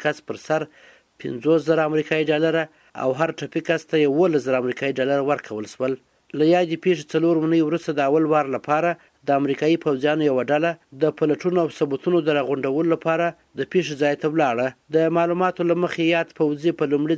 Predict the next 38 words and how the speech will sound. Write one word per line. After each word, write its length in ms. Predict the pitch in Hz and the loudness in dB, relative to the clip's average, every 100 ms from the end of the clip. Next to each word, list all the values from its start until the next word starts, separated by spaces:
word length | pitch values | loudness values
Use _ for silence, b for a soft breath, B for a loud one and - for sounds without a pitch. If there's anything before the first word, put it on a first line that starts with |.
| 165 | 0
ځل 160 | 156 143 | -2 -2
د 100 | 127 | -2
هغه 180 | 127 156 151 | -2 -4 -2
کال 200 | 156 151 | -2 -2
د 100 | 139 135 | -2 -4
نومبر 240 | 123 151 151 | -2 -2 0
له 80 | 139 135 | -2 -4
پنځمې 420 | 123 143 170 175 170 b b b _ | -6 -2 0 0 -2 b b b _
تر 100 | - 135 | -6 -2
دیارلسمې 440 | 147 139 135 170 165 | 0 0 -2 -2 0
نېټې 240 | 160 165 165 | 0 0 -2
پورې 160 | 170 151 | -2 -2
په 40 | 143 127 | -2 -2
امریکا 300 | 127 - 156 | -4 -2 -2
کې 140 | 160 156 | -2 -2
یو 100 | 147 | -2
پوځي 260 | 131 120 147 151 | -4 -4 -2 -2
محکمې 340 | 143 147 151 147 | -2 -4 -4 -4
ته 120 | 139 | -4
حاضر 320 | 131 165 190 B B B B - | 0 0 0 B B B B -4
او 60 | 135 | 0
د 80 | 147 | 0
قربانیانو 560 | 147 135 139 151 170 156 | 0 0 0 0 0 0
د 100 | 151 | -2
کورنیو 320 | - 151 160 160 | 2 2 4 4
یولس 420 | 147 151 165 151 139 | 2 2 0 0 0
غړو 200 | 160 170 160 b b b - 139 | 2 2 0 b b b -8 -2
له 180 | 143 135 | 0 0
کندهار 440 | 143 139 139 147 160 - | -2 -2 -2 -2 -2 -4
څخه 160 | - 139 | -6 -4
د 100 | 127 | -2
ویډیويي 340 | 123 120 151 151 | -2 0 0 0
کنفرانس 400 | 139 139 147 127 | -2 -2 -4 -2
له 80 | 143 | -2
لارې 240 | 156 156 160 b b b b - | 0 0 -4 b b b b -12
پر 160 | 135 | -2
دغه 240 | 160 151 160 | 0 0 0
امریکایي 400 | 151 147 147 | -2 0 0